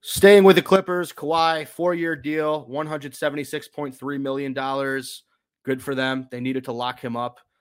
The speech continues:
They did what they needed to do. Not much else to say about that. Um, the Pelicans. The Pelicans are about to close in on a deal with Josh Hart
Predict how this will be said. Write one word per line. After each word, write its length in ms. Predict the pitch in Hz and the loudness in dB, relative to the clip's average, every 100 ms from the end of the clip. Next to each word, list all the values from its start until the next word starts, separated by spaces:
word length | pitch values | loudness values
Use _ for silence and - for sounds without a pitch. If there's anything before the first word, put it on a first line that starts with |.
| _ _ - | _ _ -8
They 120 | 117 | -8
did 200 | 113 123 | -6 -8
what 120 | 123 | -6
they 100 | 123 | -6
needed 220 | 123 117 | -6 -10
to 80 | - | -12
do. 380 | 107 120 123 123 - | -6 -2 -2 -4 -12
Not 240 | 110 117 | -8 -6
much 160 | 120 123 | -6 -8
else 160 | 120 - | -8 -8
to 80 | |
say 100 | - | -6
about 260 | 120 117 - | -4 -6 -8
that. 240 | 120 120 - _ _ _ _ - | -8 -8 -10 _ _ _ _ 0
Um, 460 | 156 156 151 143 _ _ _ _ _ _ _ | 2 2 0 -8 _ _ _ _ _ _ _
the 140 | - | -12
Pelicans. 800 | - 196 220 - 123 - - - _ | -2 2 2 2 -6 -12 -20 -20 _
The 40 | _ | _
Pelicans 880 | 185 202 202 202 180 170 156 - - | -2 0 0 -4 -4 -6 -10 -12 -6
are 580 | 139 143 143 143 143 - _ _ _ _ | -2 0 0 -2 -4 -14 _ _ _ _
about 220 | 131 139 139 | -6 -4 -4
to 80 | |
close 360 | - 170 165 147 | -6 0 0 0
in 80 | 156 | -2
on 100 | 147 | -2
a 80 | 127 | -4
deal 280 | 131 143 143 | -4 -2 -2
with 140 | 127 | -6
Josh 300 | 127 127 - | -6 -6 -4
Hart 320 | 127 143 160 | -2 -2 -4